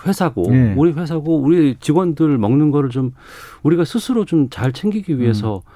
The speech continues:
Speaker 1: 한 건데, 여기에 대해서 공정위가 개입하는 게 좀 과하지 않느냐.
Speaker 2: 음.
Speaker 1: 그리고 하다못해 다른 대기업들도 다 이렇게 하고 있는 걸로
Speaker 2: 네.
Speaker 1: 알고 있다.
Speaker 2: 예.
Speaker 1: 근데 왜 유독 삼성만 그러느냐라는 <laughs> 지적에 대해서는요.
Speaker 2: 예. 그렇게 삼성 측은 또 이제 지적, 그러니까,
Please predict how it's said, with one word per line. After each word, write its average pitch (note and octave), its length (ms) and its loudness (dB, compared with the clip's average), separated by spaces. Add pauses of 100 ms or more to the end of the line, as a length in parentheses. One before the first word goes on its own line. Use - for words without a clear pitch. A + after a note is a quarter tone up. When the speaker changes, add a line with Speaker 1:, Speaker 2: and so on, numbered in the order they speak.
(120)
Speaker 1:
한 G#3 180 -4
건데, C#3 340 0
여기에 F#3+ 300 4
대해서 D#3+ 160 -4
공정위가 C#3 400 2
개입하는 A2 400 -4
게 G2 80 -2
좀 F2 180 -4 (460)
과하지 G#2 480 -2
않느냐. G3 400 2
Speaker 2:
음. C3 60 2
Speaker 1:
그리고 G#3 400 2 (360)
하다못해 G#3+ 400 -2
다른 G#3 320 0
대기업들도 E3 680 0
다 - 200 -4
이렇게 C#3+ 280 -2
하고 A3 200 0
있는 E3 200 4
걸로 C3 160 4
Speaker 2:
네. B2 60 6
Speaker 1:
알고 A#2 260 2
있다. E2 420 -4 (100)
Speaker 2:
예. G2 280 -4 (280)
Speaker 1:
근데 B3+ 140 2
왜 A#3 80 4
유독 D3+ 320 2
삼성만 A#3+ 600 2
그러느냐라는 C#3 1000 2
<laughs> - 600 -20
지적에 C#3 400 4
대해서는요. A2 680 2
Speaker 2:
예. C2 160 -12
그렇게 A#3+ 260 4
삼성 A#3+ 260 6
측은 G3 240 4
또 D#3+ 140 4
이제 C3 420 4
지적, - 280 -2
그러니까, A#2 260 0